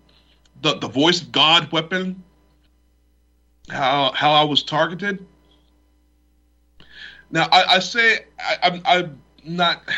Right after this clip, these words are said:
so much of a target anymore. 'Cause, yeah, <laughs> once I start doing this show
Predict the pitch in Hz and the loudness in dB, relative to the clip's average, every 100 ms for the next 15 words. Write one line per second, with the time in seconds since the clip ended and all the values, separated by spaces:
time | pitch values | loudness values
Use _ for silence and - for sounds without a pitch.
0 | - - 196 180 175 - 143 - 220 226 | -6 -6 -2 0 0 -2 -4 -2 2 2
1 | 170 - 143 131 180 226 156 160 - - | 0 -6 -6 -2 2 4 4 2 -4 -20
2 | _ _ _ _ _ _ _ _ - - | _ _ _ _ _ _ _ _ -20 -20
3 | - 165 147 - 190 226 156 - - 143 | -10 -2 -2 -2 2 4 2 -2 -14 -10
4 | 165 151 165 180 208 202 196 - - - | -8 -8 -10 -6 -2 -2 -2 -10 -20 -20
5 | _ - - 196 180 208 196 190 185 - | _ -12 -6 -4 -4 -4 -2 2 4 4
6 | 214 214 170 160 | 2 0 0 -2